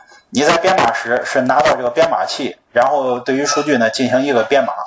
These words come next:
呃，解码时呢是拿到一个解码器，然后对数据进行解码。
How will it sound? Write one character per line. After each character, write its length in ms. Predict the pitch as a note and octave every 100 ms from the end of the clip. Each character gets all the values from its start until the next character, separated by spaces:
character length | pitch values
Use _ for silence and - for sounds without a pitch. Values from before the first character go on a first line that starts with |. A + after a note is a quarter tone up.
| - _ - - - - -
呃， 140 | A#2+
解 220 | B2 F#3
码 180 | F#3+ C3
时 160 | C#3 D3
呢 140 | C3
是 100 | -
拿 160 | C3 D#3+
到 140 | D#3
一 80 | C#3+
个 100 | D3+
解 180 | D3 D#3
码 180 | A2+
器， 280 | - - G#2+ - -
然 140 | A#2+
后 60 | C#3
对 180 | C#3+ C#3
数 160 | D3+
据 160 | C3 A2+
进 180 | C3 B2+
行 100 | C3
解 180 | B2+
码。 120 | -